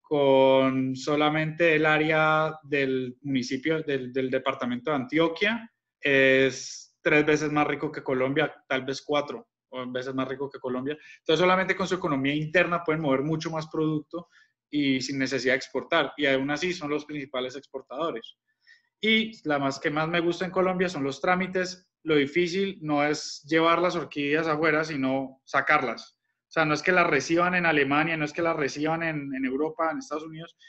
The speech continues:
sino que es sacarlas de acá. Sacarlas de acá es muy problema, es un dolor de cabeza, gracias a que en Colombia tenemos una costumbre, una tradición burocrática y una tradición que, que no favorece mucho la lógica, sino él se hace porque es así.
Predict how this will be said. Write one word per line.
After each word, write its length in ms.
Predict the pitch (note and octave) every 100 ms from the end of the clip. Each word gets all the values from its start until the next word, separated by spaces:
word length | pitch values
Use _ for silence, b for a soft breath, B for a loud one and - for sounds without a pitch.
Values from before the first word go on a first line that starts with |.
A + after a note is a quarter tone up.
| b b
sino 260 | D3 C#3
que 120 | C3+
es 100 | D3+
sacarlas 540 | - D3+ E3+ D3+ D#3 D3
de 60 |
acá. 220 | C3 D3+ C3
Sacarlas 440 | B2 C3 C3 D3+
de 60 | C#3+
acá 260 | - C3
es 240 | B2+ C3 B2+
muy 240 | D3+ F3+
problema, 400 | F3+ E3+ D#3+ D#3+
es 100 | D3
un 140 | D#3+ D#3+
dolor 300 | E3 E3 E3
de 120 | E3
cabeza, 540 | E3+ E3 D#3+ D#3 D#3 _ b b b
gracias 440 | C#3+ C#3 C#3+ D3+
a 120 | D#3
que 360 | - C3+ B2+ A#2+ - _ -
en 120 | B2+
Colombia 360 | C3 B2 C3+ D3+
tenemos 360 | C3+ B2+ C3
una 180 | D3 D3
costumbre, 580 | C#3+ C3+ - C#3 C#3+ D3
una 200 | C#3+ C#3+
tradición 400 | D3 C3+ B2 B2+
burocrática 720 | C#3+ D3 - C#3 C#3 D3+ D3+
y 40 | C3
una 180 | C3+
tradición 440 | C#3 D3 C3+ C3+ B2 -
que, 320 | C#3+ C#3+ C3 A#2+ - b b b b _
que 140 | -
no 180 | F#3+ F#3+
favorece 480 | F#3 F3+ D#3 C#3 D#3
mucho 280 | D#3+ D#3+ E3
la 120 | C#3
lógica, 460 | B2+ C#3 C#3+ C#3 C3+
sino 580 | B2 A#2+ B2 B2+ B2 B2
él 240 | C3 C3
se 120 | -
hace 220 | B2 A#2 C3+
porque 280 | C3+ -
es 80 | A2
así. 200 | A#2+ -